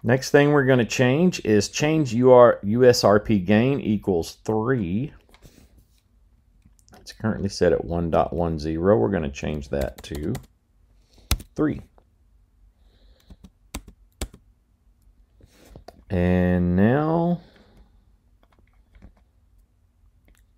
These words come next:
we're gonna comment out the U S R P A G C. A G C is automatic gain control.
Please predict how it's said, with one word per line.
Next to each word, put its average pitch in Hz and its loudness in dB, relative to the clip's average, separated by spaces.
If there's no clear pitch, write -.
we're 107 -2
gonna 98 0
comment 160 2
out 117 2
the 104 0
U 110 2
S 113 2
R 107 4
P 101 -2
A 104 2
G 92 -2
C. 85 -4
A 143 4
G 160 0
C 127 0
is 95 4
automatic 98 0
gain 90 0
control. - -6